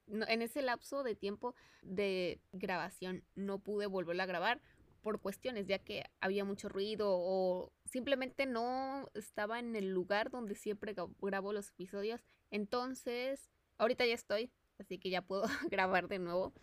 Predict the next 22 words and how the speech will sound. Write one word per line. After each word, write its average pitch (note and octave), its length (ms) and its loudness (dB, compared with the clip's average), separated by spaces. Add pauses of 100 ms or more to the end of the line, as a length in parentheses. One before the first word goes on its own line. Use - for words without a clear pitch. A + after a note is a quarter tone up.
(360)
Y B3 200 4
otra, C4 320 4
les G3 200 0
quería A3+ 380 0
decir G3+ 500 -4 (500)
que G#3 400 4
este B3 260 -2
episodio G#3+ 640 -2
es A3 200 -2
el A#3+ 200 2
último D4 540 2
episodio G3+ 840 0 (880)
del F#3 240 2
año. F3 340 -4 (480)
Y A#3+ 100 0
eso E4+ 140 4
me F4 100 6
pone C4+ 200 4
muy D4 140 -2
feliz C4+ 300 -2
porque - 360 -2 (360)
creo, D4+ 420 6